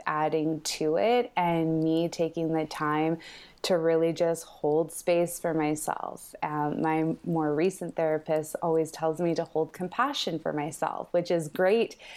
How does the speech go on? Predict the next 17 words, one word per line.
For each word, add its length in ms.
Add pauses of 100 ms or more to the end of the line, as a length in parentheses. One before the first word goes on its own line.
(180)
when 180
I 60
get 140
to 100
tell 160
everybody 480
else 280
about 300
it, 240
but 160
I 240
still 760
have 260
to 80
work 260
on 180
that. 280